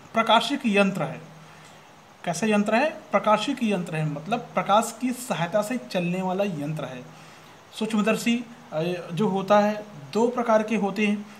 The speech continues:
एक सिंपल माइक्रोस्कोप होता है और दूसरा कंपाउंड माइक्रोस्कोप होता है। सिंपल माइक्रोस्कोप जो होता है, सरल माइक्रोस्कोप जो होता है, इसका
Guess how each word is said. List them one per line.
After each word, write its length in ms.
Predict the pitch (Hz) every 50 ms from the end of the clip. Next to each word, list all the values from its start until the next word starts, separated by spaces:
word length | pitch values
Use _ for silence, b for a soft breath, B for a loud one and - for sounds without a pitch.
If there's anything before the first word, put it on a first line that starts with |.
| B - 185
एक 160 | 190 185 -
सिंपल 420 | - - 226 208 202 208 269 254
माइक्रोस्कोप 800 | 233 220 214 220 220 - 226 226 226 - - - - 233 226 226
होता 200 | 220 214 214 233
है 180 | 220 226 226 226
और 60 | 214
दूसरा 320 | 175 160 180 175 - 196
कंपाउंड 540 | 190 - 165 156 156 156 170 175 208 208 190
माइक्रोस्कोप 540 | 160 151 156 - 151 151 151 - - 131 - -
होता 200 | 131 - - -
है। 80 | - - B B B B B B B B B
सिंपल 500 | - - - 247 226 214 214 294 294 294
माइक्रोस्कोप 640 | 294 294 277 269 277 - 277 269 - - - 269 262
जो 220 | 220 190 254 262 240
होता 280 | 233 226 220 240 240
है, 220 | 233 233 233 233 233 B B B B B B
सरल 260 | - - 233 240 269 269
माइक्रोस्कोप 540 | 247 247 240 247 247 247 240 - - 233
जो 280 | 214 190 180 240 233 220
होता 200 | 220 220 220 233
है, 280 | 220 220 226 226 B B B B B - - -
इसका 320 | 220 214 - - - 240